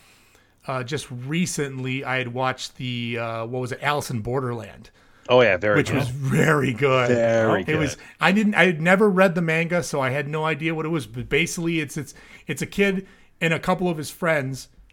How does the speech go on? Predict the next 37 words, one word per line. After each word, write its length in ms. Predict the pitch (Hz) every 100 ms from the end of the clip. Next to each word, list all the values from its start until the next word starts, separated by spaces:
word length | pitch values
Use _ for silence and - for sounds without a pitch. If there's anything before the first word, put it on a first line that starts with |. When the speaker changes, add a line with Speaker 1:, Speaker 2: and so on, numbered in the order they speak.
| _ _ -
Speaker 1:
are 80 | 147
walking 420 | 156 165 180 156
around 320 | 147 156 156
in 60 | 135
the 60 |
middle 340 | 127 143 156 143
of, 260 | 123 - 160
of 360 | 135 - 135
Tokyo, 540 | 170 170 156 113 101 - - _ _ _ _ _ _ -
uh, 360 | 143 143 135 139
and 500 | 165 147 139 139 127 - _ _ -
all 140 | 156 170
of 40 |
a 40 |
sudden 540 | - 180 165 165 170 170 -
they 380 | 147 160 147 135
run 180 | 147 214
into 240 | 202 190 180
a 40 |
bathroom 480 | 165 170 - 165 147
because 340 | 139 151 135
they're, 260 | 147 147 143
they're, 280 | 139 143 143
they 160 | 147 147
did 260 | 120 156
something 640 | - 165 131 156 143 143 139
that 300 | 139 135 -
pissed 240 | 156 -
off 160 | 143 139
the 60 |
police. 460 | - 156 135 113 - - - -
So 140 | -
they're 120 | 151 131
hiding 280 | 180 185
from 80 | 139
the 140 | 156 -
police, 320 | 170 135